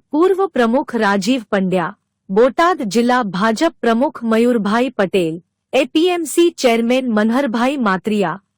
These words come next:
મહામંત્રી વનરાજભાઈ ડાભી, જિલ્લા ભાજપ પૂર્વ પ્રમુખ ભીખુભા વાઘેલા, જિલ્લા ભાજપ ઉપપ્રમુખ ધીરુભાઈ ગઢવી અને જિગ્નેશભાઈ બોરિયા સહિત ભાજપના અનેક આગેવાનો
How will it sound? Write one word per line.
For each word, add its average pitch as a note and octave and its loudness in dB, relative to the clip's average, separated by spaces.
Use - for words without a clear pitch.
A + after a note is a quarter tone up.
મહામંત્રી C4+ -2
વનરાજભાઈ A3 0
ડાભી, G3 -2
જિલ્લા D4+ 0
ભાજપ A#3+ 0
પૂર્વ E4 0
પ્રમુખ B3 -2
ભીખુભા A#3+ 0
વાઘેલા, F3+ -2
જિલ્લા F4+ 4
ભાજપ C4+ 0
ઉપપ્રમુખ C4+ -2
ધીરુભાઈ B3 2
ગઢવી G3+ 0
અને A3+ 2
જિગ્નેશભાઈ C4 -2
બોરિયા A#3+ 2
સહિત A#3 -2
ભાજપના A3+ -2
અનેક B3+ 0
આગેવાનો A3 2